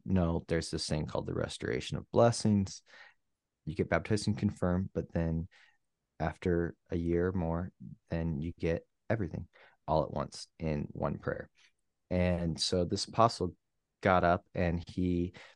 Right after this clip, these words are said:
prefaced to everyone, he said, "Most of you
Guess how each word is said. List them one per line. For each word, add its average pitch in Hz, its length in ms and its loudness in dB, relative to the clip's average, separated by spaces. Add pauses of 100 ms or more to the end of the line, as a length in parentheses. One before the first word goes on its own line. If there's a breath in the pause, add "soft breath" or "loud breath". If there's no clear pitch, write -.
(140)
prefaced - 680 0
to - 180 2
everyone, 90 380 2
he 90 120 -2
said, 82 400 0
"Most 82 460 -2
of - 180 -8
you 85 400 0